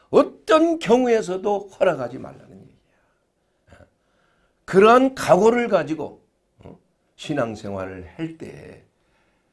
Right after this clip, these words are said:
어, 우리의 삶은 진정한 애통함이 있는 삶이 되는 것이요.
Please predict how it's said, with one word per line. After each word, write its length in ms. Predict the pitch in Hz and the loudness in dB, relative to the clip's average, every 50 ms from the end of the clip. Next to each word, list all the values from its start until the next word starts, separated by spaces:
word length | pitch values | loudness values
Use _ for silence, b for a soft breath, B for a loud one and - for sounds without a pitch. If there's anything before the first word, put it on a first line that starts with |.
| _ _ | _ _
어, 340 | _ 95 90 85 - - - - | _ -14 -14 -14 -14 -18 -16 -12
우리의 560 | - 104 101 101 101 101 95 95 95 95 92 | -10 -6 -6 -4 -4 -4 -6 -6 -8 -8 -10
삶은 760 | - - - - 98 104 101 92 92 90 92 98 95 - 135 _ _ _ _ _ _ _ _ _ _ _ _ _ | -12 -18 -18 -14 -10 -8 -8 -8 -8 -8 -10 -10 -12 -14 -18 _ _ _ _ _ _ _ _ _ _ _ _ _
진정한 540 | - 135 139 143 151 143 147 147 143 139 - | -6 -6 -4 -4 -4 -6 -6 -8 -10 -12 -14
애통함이 800 | - 113 147 143 - _ _ - - 214 202 170 175 175 175 175 | -14 -14 -14 -14 -16 _ _ -14 -12 -12 -12 -10 -10 -10 -10 -10
있는 340 | 175 175 - 139 139 139 139 | -10 -8 -8 -8 -8 -8 -10
삶이 380 | 139 - - 127 120 120 127 123 | -12 -12 -12 -12 -10 -10 -12 -12
되는 240 | 120 98 92 92 92 | -12 -12 -12 -12 -14
것이요. 400 | - - - - - - 101 | -16 -18 -20 -20 -20 -20 -20